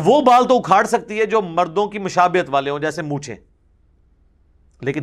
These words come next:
یہ بال نہیں اکھاڑ سکتی۔ تو ان تین قسم کی عورتوں پہ آپ لعنت کرتے ہیں۔ تو عبداللہ ابن مسعود نے فرمایا، "میں کیوں نہ ایسی عورتوں پہ لعنت کروں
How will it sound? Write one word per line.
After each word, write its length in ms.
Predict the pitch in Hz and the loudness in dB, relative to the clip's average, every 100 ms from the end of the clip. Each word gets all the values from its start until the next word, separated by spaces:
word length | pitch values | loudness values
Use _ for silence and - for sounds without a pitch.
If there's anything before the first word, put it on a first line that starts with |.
| 117 | -2
یہ 100 | 175 | 2
بال 240 | 147 127 | 4 2
نہیں 100 | 139 | 0
اکھاڑ 220 | 196 135 | -6 -6
سکتی۔ 340 | 107 - _ _ _ _ _ _ _ _ _ _ _ _ _ _ _ _ _ _ _ _ _ _ _ _ _ _ _ _ _ _ | -8 -12 _ _ _ _ _ _ _ _ _ _ _ _ _ _ _ _ _ _ _ _ _ _ _ _ _ _ _ _ _ _
تو 340 | _ - - - _ - - _ - - - - - - | _ -14 -14 -20 _ -20 -20 _ -20 -20 -20 -20 -20 -2
ان 340 | 233 247 - - | 2 2 0 0
تین 260 | 262 269 233 | 2 2 2
قسم 240 | 220 214 | 2 2
کی 80 | 196 | 4
عورتوں 280 | 196 175 185 | 4 4 0
پہ 80 | 190 | 2
آپ 140 | 165 | 2
لعنت 320 | 135 151 147 | 2 0 -2
کرتے 340 | 147 107 - 90 | -6 -12 -10 -14
ہیں۔ 60 | 82 _ _ _ _ _ _ _ _ _ _ _ | -14 _ _ _ _ _ _ _ _ _ _ _
تو 80 | - | -6
عبداللہ 300 | 143 123 175 | -2 2 2
ابن 100 | 202 | 2
مسعود 320 | 190 151 165 | 0 -2 -2
نے 80 | 185 | -2
فرمایا، 340 | 170 160 170 180 | -2 0 2 2
"میں 180 | 165 | 0
کیوں 280 | 165 - 202 | -4 -4 -4
نہ 80 | 233 | 0
ایسی 300 | 190 147 151 | 0 0 -2
عورتوں 280 | 143 123 139 | -4 -2 -6
پہ 80 | 127 | -2
لعنت 320 | 120 139 139 | -2 -2 -4
کروں 240 | 147 156 | -4 -6